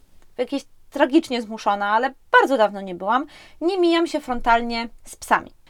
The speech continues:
Nikomu nie jest to potrzebne i fajnie by było, gdyby zrozumiało to więcej osób, które na przykład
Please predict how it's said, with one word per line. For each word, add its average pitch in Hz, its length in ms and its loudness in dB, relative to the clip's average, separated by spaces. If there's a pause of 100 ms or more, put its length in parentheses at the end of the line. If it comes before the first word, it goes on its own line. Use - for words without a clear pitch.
Nikomu 381 300 0
nie 277 100 2
jest 226 140 -6
to - 80 -12
potrzebne 262 920 2 (100)
i 269 60 -8
fajnie 415 260 4
by 320 60 -2
było, 285 260 0
gdyby 262 220 -6
zrozumiało 262 400 -4
to 240 140 -8
więcej 254 300 -6
osób, 285 380 -2
które 262 220 -2
na 254 120 -2
przykład 277 500 -2